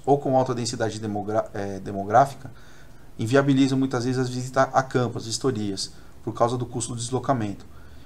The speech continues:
Esse método proposto, ele, ele barateia as despesas com mobilização de, de equipe,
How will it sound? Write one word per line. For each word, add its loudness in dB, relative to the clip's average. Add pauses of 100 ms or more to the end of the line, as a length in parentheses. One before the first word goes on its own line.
(160)
Esse 0
método 2 (420)
proposto, -2
ele, -4
ele -4
barateia 6
as -2
despesas -2
com -8
mobilização -2
de, -10
de -6
equipe, -2